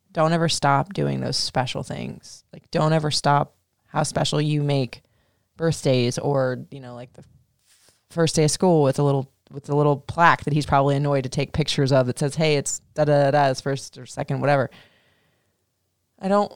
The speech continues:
want them to just see me as that. I still wanna be fun for them and funny, like, and have moments with just them. So that's why this little outing by the pool that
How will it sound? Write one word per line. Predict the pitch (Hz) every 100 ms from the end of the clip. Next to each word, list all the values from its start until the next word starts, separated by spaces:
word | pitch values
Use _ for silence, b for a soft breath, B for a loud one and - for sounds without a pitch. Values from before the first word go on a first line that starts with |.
| 170
want | 170 - _ _ _ _ _ 180 B B B -
them | 175 170 165 160 160 _ _ _ _ _ _ _ _ _ _ _ _
to | - 185
just | 151 170 -
see | - 165
me | 151 139
as | 127 -
that. | 123 - - - _ _ _ _ -
I | 156
still | - 156 143
wanna | 143 143
be | 147 143
fun | 139 156 151 143
for | 143
them | 135 135 135
and | 135 135 -
funny, | - 156 151 147 139 127
like, | - 67 - - _ _ _
and | 143
have | 156 139
moments | 147 143 139 -
with | 131
just | 143 -
them. | 135 113 - - _ _ _ _ _ _ _ _ _ _ _ _
So | - 156 135 139 - _
that's | 170 180 -
why | 165 143 131 143 147 _ -
this | 156 -
little | 156 143 147
outing | 147 147 147
by | 147
the | 139
pool | - 165 139 131 139 - _ _ _ _ _
that | 135 127